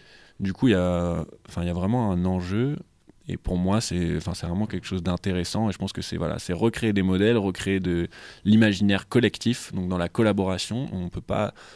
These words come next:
tout seul, le modèle des grosses entreprises qui prétendent faire tous les secteurs d'activité, je pense qu'à un moment, ça va s'arrêter.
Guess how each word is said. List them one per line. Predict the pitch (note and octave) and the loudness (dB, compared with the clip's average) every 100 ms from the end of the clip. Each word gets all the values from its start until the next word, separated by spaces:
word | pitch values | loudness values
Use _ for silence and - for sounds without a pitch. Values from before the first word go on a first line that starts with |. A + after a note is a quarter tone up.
| - | -14
tout | - | -6
seul, | - A#2+ A#2 | 0 2 2
le | - G2 | 0 2
modèle | G#2+ B2 A#2+ | 4 4 4
des | G2 | 2
grosses | A#2+ B2 | 4 4
entreprises | A2 A2 G2+ A#2+ - | 4 -2 -2 -2 -4
qui | - | -8
prétendent | - F#2 G#2 | -6 -2 -2
faire | - F#2+ | -4 -8
tous | - | -2
les | G#2+ | -2
secteurs | - - G2 | -2 -4 -4
d'activité, | F2+ - F#2+ - | -4 -6 -6 -6
je | |
pense | - - | -6 -8
qu'à | F#2 | -4
un | |
moment, | E2 E2+ F#2+ | -4 -4 -4
ça | - | -4
va | E2 | -6
s'arrêter. | - E2+ F2 - | -4 -6 -4 -8